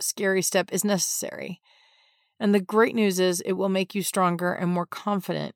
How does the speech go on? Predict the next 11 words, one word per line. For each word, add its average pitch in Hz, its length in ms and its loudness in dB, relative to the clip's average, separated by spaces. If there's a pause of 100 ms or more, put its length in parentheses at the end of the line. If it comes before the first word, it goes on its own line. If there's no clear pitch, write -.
each 185 240 -4
time 185 240 -2
you 185 140 0
get 175 240 -2
out 180 200 2
of 202 120 -2
your 202 100 -6
comfort 175 400 -4
zone 151 480 -4 (640)
and 165 160 0
attack - 540 -2